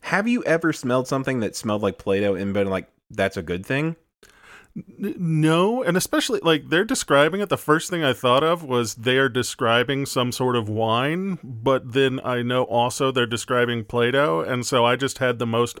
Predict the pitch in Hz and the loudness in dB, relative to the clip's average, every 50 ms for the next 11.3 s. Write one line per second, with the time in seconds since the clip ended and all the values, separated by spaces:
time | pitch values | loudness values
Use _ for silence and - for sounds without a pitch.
0 | _ - 139 135 131 131 123 - - 123 120 123 120 - 135 127 120 - - 120 | _ -4 -2 -2 -2 -2 -4 -4 -2 -2 -2 -2 -2 -2 -4 -4 -2 -2 0 0
1 | 113 107 104 - _ _ _ _ _ _ _ _ _ _ _ _ _ _ _ - | 0 0 -2 -6 _ _ _ _ _ _ _ _ _ _ _ _ _ _ _ -4
2 | 127 139 139 - 135 120 120 127 120 104 110 117 117 117 - - - - - 131 | -2 0 0 0 -2 -4 -2 -2 -2 0 0 0 0 0 -2 -6 -10 -6 -2 0
3 | 120 113 - 139 110 123 120 110 104 101 107 107 113 123 135 147 156 151 147 147 | 0 0 0 -2 -4 -4 -4 -4 -4 -2 0 0 0 0 0 0 0 0 0 0
4 | 156 160 170 180 185 - - - _ _ _ _ _ _ _ _ _ _ _ _ | 0 0 0 -4 -6 -8 -12 -20 _ _ _ _ _ _ _ _ _ _ _ _
5 | _ _ _ _ - - 831 855 - - - 1077 1077 1077 1077 1077 1077 - _ _ | _ _ _ _ -12 -10 -10 -10 -10 -12 -12 -14 -14 -14 -14 -16 -18 -20 _ _
6 | _ - - - - 311 - - _ - 139 - - - 208 - - _ - - | _ -14 -12 -8 -6 -8 -8 -6 _ -4 -4 -4 -4 -10 -10 -10 -10 _ -12 -12
7 | - _ _ - 226 - - _ - 202 - - _ - 202 - _ - - 135 | -12 _ _ -4 -4 -4 -4 _ -6 -6 -6 -6 _ -8 -8 -8 _ -4 -4 -4
8 | - _ - 151 - - - - 156 160 - - _ _ - 127 - _ - 160 | -4 _ -2 -2 -2 -2 -4 -2 -2 -2 -2 -4 _ _ -10 -10 -6 _ 0 2
9 | 165 170 175 190 - - 220 208 196 185 180 175 160 - 165 151 147 147 147 151 | 4 4 2 2 0 2 2 2 4 4 4 4 4 4 4 4 4 4 4 4
10 | 151 151 - - 147 139 127 127 120 117 113 117 113 117 117 117 110 104 - 131 | 4 2 2 0 0 0 0 0 0 2 2 2 0 0 -2 -2 -4 -2 2 2
11 | 123 120 120 120 117 - | 4 4 4 2 0 -4